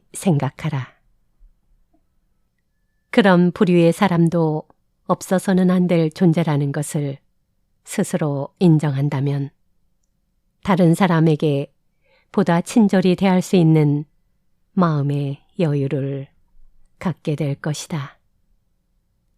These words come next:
그리고 일상생활의 구체적인 악행에 대항하기 위해서는 자연이 우리에게 어떤 미덕을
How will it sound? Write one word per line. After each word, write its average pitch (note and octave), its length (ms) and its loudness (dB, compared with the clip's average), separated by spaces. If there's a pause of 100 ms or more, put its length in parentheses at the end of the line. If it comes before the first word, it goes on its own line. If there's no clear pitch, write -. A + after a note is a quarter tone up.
(720)
그리고 E3 600 -2
일상생활의 F3+ 960 4
구체적인 D#3+ 840 0 (280)
악행에 D#3 640 0
대항하기 D#3+ 600 0
위해서는 D3 600 -2 (1200)
자연이 D#3 680 0 (680)
우리에게 E3+ 500 2
어떤 F3 400 2
미덕을 E3+ 760 0